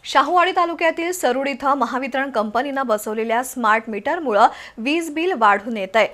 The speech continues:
शासनानं साडेसात एचपी पर्यंतच्या शेती पंपांची वीज बिलं माफ केली आहेत.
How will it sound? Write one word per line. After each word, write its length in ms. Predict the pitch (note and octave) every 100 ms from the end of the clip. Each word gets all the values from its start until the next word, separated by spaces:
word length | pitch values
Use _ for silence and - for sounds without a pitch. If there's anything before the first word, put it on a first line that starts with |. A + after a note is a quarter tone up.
| - -
शासनानं 640 | - D#4 C#4+ E4+ F4+ F#4
साडेसात 720 | G#4+ F4+ C4 D4 D#4 - D#4+ G4
एचपी 280 | C#4+ C#4+ E4
पर्यंतच्या 600 | - C#4 C4+ C4+ C#4 D4 D#4
शेती 360 | - A#3+ A#3
पंपांची 640 | F4+ D4+ C4 C#4 C#4 C#4+
वीज 220 | B3+ A#3+ A#3
बिलं 200 | B3 C4
माफ 280 | A#3+ A3 A3
केली 240 | B3 A#3
आहेत. 280 | A#3 A3 A#3+